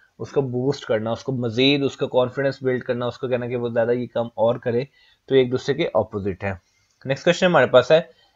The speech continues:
इलेटेड। इलेटेड वर्ड है हमारे पास, आपको सबसे पहले तो मतलब पता होना चाहिए कि इलेटेड का मतलब क्या है। तो इलेटेड का मतलब होता है पुरजोश, ठीक है, पुरजोश है, किसी हवाले से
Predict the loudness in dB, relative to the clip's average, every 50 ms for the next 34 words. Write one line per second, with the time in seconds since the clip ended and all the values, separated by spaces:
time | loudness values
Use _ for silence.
0 | _ -2 2 2 4 4 4 2 0 -2 -4 -4 -6 -12 _ _ _ _ _ -4
1 | 2 6 8 8 8 6 4 0 2 4 6 6 6 6 8 8 6 6 6 4
2 | 0 2 0 0 2 4 6 6 6 4 0 _ _ _ _ _ _ _ -2 4
3 | 6 6 6 6 4 0 0 0 0 -2 0 0 4 6 6 6 6 6 2 0
4 | 2 2 0 2 4 2 2 4 2 2 2 2 0 0 -2 -4 -4 -4 -2 -2
5 | 0 0 0 0 0 -2 -4 -2 -2 -2 -2 -2 -6 -4 -6 -6 -6 -4 -6 -6
6 | -6 -6 -6 -8 -10 -10 _ _ _ _ _ _ _ _ _ _ _ _ -20 _
7 | _ _ _ _ _ _ -4 0 4 6 8 6 6 6 2 0 0 2 2 4
8 | 4 4 2 2 2 0 -4 0 2 2 2 2 0 -2 0 0 0 0 0 0
9 | -2 -4 -4 -8 _ _ _ _ _ _ _ _ _ _ -6 -4 -2 0 0 -2
10 | -2 -2 _ _ _ _ _ _ _ _ _ -2 0 0 2 2 2 2 2 2
11 | 2 0 0 -2 -2 -2 -4 -6 -8 -6 -2 -2 0 2 6 6 6 6 4 2
12 | -2